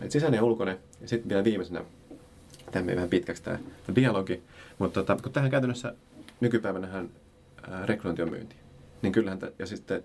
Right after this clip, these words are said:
taas employer-brändin tai työnantaja, ää, maineen kehittäminen, niin tota, on sitten taas sen markkinointi. Ja kyllähän markkinointikin perinteisesti seurataan myös myyntimittareilla. Et tässä sama asia, että kyllä se kannattaa siinä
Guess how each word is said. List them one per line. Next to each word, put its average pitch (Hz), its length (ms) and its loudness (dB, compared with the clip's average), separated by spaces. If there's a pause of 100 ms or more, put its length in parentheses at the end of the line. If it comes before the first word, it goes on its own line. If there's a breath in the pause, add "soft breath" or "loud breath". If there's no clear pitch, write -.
(160)
taas - 180 -4
employer-brändin 95 640 0
tai 92 200 -6 (540 loud breath)
työnantaja, 87 380 2
ää, 87 80 -2 (720)
maineen 85 400 4
kehittäminen, 85 500 -4
niin 85 120 -2
tota, - 220 -8 (320)
on 87 100 2
sitten 85 240 -6
taas - 180 -4
sen 90 180 -2
markkinointi. - 560 -2 (480)
Ja 101 80 0
kyllähän 98 280 2
markkinointikin 104 580 0
perinteisesti 87 460 -4 (300)
seurataan 85 400 -2
myös 82 280 -4 (280)
myyntimittareilla. 110 720 0 (420)
Et - 120 -6
tässä - 200 -2
sama 117 160 2
asia, 107 300 2 (400 loud breath)
että - 120 -8
kyllä 101 120 2
se 101 80 -2
kannattaa 101 220 -2
siinä 101 260 -2